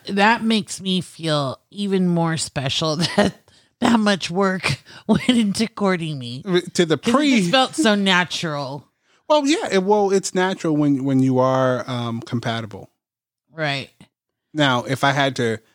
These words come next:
Speaker 2: change things about me and alter things about me. And, uh, she doesn't like this, she doesn't like that. And I love, you know, music. I love this type of style of movie.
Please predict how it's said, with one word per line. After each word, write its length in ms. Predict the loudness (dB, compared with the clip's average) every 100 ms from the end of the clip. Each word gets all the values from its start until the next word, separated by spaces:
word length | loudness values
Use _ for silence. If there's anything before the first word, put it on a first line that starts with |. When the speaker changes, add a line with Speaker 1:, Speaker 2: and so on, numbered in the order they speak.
| _ _ _ _ _
Speaker 2:
change 560 | -6 0 2 4 0 -2
things 300 | 0 0 0
about 360 | 0 0 0
me 380 | 2 2 4 2
and 140 | 0 0
alter 500 | 0 0 -2 -6 -6
things 340 | 0 2 2
about 320 | 0 0 2
me. 300 | 2 2 2
And, 240 | 0 -4 -8 _ _ _ _ _ _ -4
uh, 300 | -2 -2 -2
she 240 | 0 2
doesn't 320 | 2 0 0
like 260 | 2 0 -2
this, 200 | -4 -2
she 80 | -2
doesn't 260 | -2 -2 -2
like 200 | -2 -2
that. 120 | -2
And 120 | 0
I 80 | -2
love, 500 | 0 0 0 -2 -8 -2
you 120 | 0
know, 280 | 0 -2 -6
music. 680 | -8 0 2 4 2 -2
I 120 | 0 0
love 420 | 2 2 0 0
this 240 | -2 -2
type 260 | -2 -4 -2
of 80 | -6
style 320 | -2 -2 0
of 60 |
movie. 480 | 0 2 2 0 -4